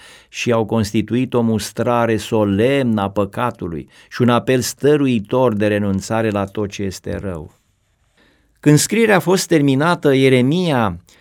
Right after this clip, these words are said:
care era încă în închisoare, l-a trimis pe Baruc să citească surul mulțimilor care se adunau la templu cu ocazia unei zile de post național. Baruc a ascultat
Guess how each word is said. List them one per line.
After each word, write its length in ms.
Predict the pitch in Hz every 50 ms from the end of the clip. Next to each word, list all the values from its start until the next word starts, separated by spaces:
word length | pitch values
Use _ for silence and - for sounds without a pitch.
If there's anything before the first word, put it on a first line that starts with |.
| _ _ _
care 200 | - 143 135 135
era 280 | 131 151 185 185 180
încă 260 | 190 208 214 190 180 160
în 80 | 143
închisoare, 800 | 135 127 120 127 127 113 - - 147 165 175 165 160 156 156 143 -
l-a 260 | - 139 135 139 139
trimis 720 | 135 147 139 139 147 175 196 202 156 - - - - - 127 110 120 104
pe 120 | 123 123
Baruc 360 | 120 123 127 123 139 170 170
să 140 | - - 156
citească 600 | 139 - 135 117 - 156 170 165 - - - 143
surul 480 | 127 120 - - 156 160 147 139 123 117
mulțimilor 800 | 117 117 117 117 107 98 - - 143 131 120 113 110 113 107
care 240 | 104 - 110 107 110
se 140 | 104 - -
adunau 340 | 107 104 113 113 123 120 117
la 140 | 113 110 107
templu 500 | - - 123 123 113 98 87 95 95 90
cu 100 | - 98
ocazia 440 | 98 92 - 101 101 104 98 104
unei 200 | 104 107 107 104
zile 380 | 98 87 90 113 123 113 107 101
de 140 | 95 95 92
post 300 | 90 - 113 113 98 101
național. 760 | 101 98 95 95 - 98 95 101 110 107 92 82 92 95 - _ _ _ _ _ _ _ _ _ _ _ _
Baruc 340 | - - 127 139 175 202 202
a 60 | 208
ascultat 680 | 196 156 - - 156 143 139 139 - 165 147 - - -